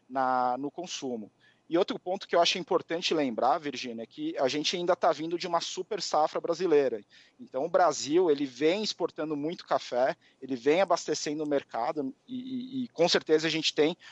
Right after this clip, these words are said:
um bom volume ainda pra, pra exportar pro mercado. Não à toa, né, a gente tava conversando agora há pouco sobre os estoques certificados de Nova York, que, é, que, que em nove-, de novembro pra cá, né, quando o café brasileiro efetivamente começou a entrar,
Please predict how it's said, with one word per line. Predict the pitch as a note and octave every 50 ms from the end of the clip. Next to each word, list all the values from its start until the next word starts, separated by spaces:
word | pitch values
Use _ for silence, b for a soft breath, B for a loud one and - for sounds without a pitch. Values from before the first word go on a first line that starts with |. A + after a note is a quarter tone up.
| B B B B
um | C#3+ C#3+ C#3
bom | C3 D#3 F3 G#3+ F#3+
volume | F3 F3+ D#3+ E3 F3+ F3 E3
ainda | D#3 D#3 D#3+ E3+ E3
pra, | - F3 E3+ E3 D#3 -
pra | - - D#3 D#3 D3+ D3+ D#3 D3+
exportar | D3 - - E3+ - - D#3 C#3+
pro | - D#3
mercado. | D#3+ E3+ - - D#3+ C3+ B2+ A#2+ G#2+ G2+ G2+ - -
Não | A2+ A#2 C#3+ D#3 F3+ F#3+
à | E3+
toa, | - _ - D3+ E3+ G3 E3 C#3+
né, | D3 D3+
a |
gente | C#3+ - - -
tava | C3 C3 C#3 C#3+ C3+ _ _ B B B B B B B
conversando | - C3+ C3 C3+ B2+ - D3+ C#3 C#3+
agora | C#3 C#3 C#3+ C#3+
há | C3+
pouco | _ - C3+ - - -
sobre | - E3 D3+ D#3
os | E3 D#3
estoques | D#3+ - - E3 D3+ - -
certificados | - E3 - - E3 F3 - - D#3 D3+ D3+ D#3
de | D#3+
Nova | D3+ D3+ D#3+ F3+ F3
York, | E3+ D3+ C#3+ B2 A2 - _ _ _
que, | _ - A#2+ A#2+ - B B B B B B B
é, | B2+ A#2+ A#2+ A#2+ A#2 A2+ A2+ A2+ A2 A2 G#2+ G#2+ G#2 G2+ _ _ b b b b
que, | _ C3+ C3
que | - - - C#3+
em | C#3+
nove-, | D3+ D#3+ D#3 C3 A#2 C#3+ C#3+ D3 - B2 - _
de | - - D3+
novembro | D3+ D3 C#3 B2+ D3+ D3+ E3+ E3+ E3
pra | - - D#3 C#3+
cá, | - - C#3+ D3 F3+
né, | F3+ D3+
quando | - - D3 C3+ C#3
o | C3+ B2 _
café | - C#3 - D3+ C3+
brasileiro | C3+ - C#3 C3 C#3 C3+ C#3 C#3+ D3+ C#3+
efetivamente | - - D#3 - - D3 C#3+ C#3 C3 C#3+ D3 - -
começou | - E3 D3+ C#3 C3 - - - D#3 D#3+
a | D3+
entrar, | C#3+ - _ - C3+ E3 G3+